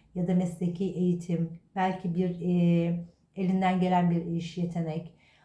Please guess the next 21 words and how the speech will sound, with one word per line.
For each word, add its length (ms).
Ama 480
yine 300
de 60
eğitimin 680
öncelikli 560
olarak 400
hayatına 460
kazandıracağı, 1040
e, 440
maddi 420
anlamda 360
kazançların 580
hayatına 360
akacağı 400
bir 80
hafta 280
olacak. 420
Eğer 320
üniversiteye 520
gitmeyi 320
düşünüyorsan 800